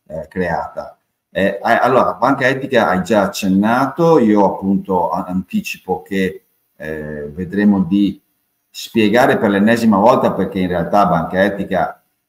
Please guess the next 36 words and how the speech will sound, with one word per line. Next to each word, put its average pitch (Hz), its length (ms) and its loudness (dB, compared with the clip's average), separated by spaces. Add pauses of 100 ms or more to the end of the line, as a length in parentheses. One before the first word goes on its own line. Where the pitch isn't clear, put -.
per 82 180 -10
chi 98 140 -4
volesse 87 440 -4
informarsi, 82 920 -4 (300)
eh, 73 720 -4
<laughs> - 40 -20
c'è 87 220 -4
una 90 180 -2
miriade 95 500 0
di 87 120 -2
materiale 85 480 -2
su - 200 -6
internet, 92 680 0
anch'io 87 540 -2
nel 85 120 -2
mio 85 140 -2
blog 90 360 -4
personale 92 640 -2
ho 78 100 -4
una 85 160 -6
sezione 90 560 -6
dedicata 82 600 -10
completamente 82 720 -18
appunto 80 320 -18
alla 78 80 -14
finanza 80 520 -10
etica 90 600 -6 (500)
e 113 140 4 (220)
in 101 120 4
Italia 117 1040 4
al 107 240 2
momento 123 440 4
esiste 107 400 0
solo 117 300 0
Banca 107 380 2
Etica. 151 440 0